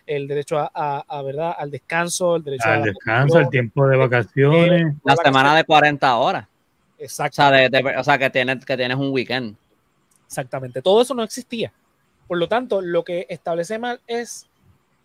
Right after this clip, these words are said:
Speaker 1: el trabajo asalariado no lo queremos. Lo que queremos es que la gente gane lo suficiente para vivir de manera digna. No es que vivan como ricos,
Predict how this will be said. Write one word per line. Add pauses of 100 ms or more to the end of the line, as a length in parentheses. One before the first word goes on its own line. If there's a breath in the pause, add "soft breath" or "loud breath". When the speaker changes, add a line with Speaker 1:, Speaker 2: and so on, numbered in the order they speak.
(120)
Speaker 1:
el
trabajo
asalariado
no
lo
queremos.
Lo
que
queremos
es
que (480)
la
gente
gane (640)
lo
suficiente
para
vivir
de
manera (240)
digna. (260)
No
es
que
vivan
como
ricos,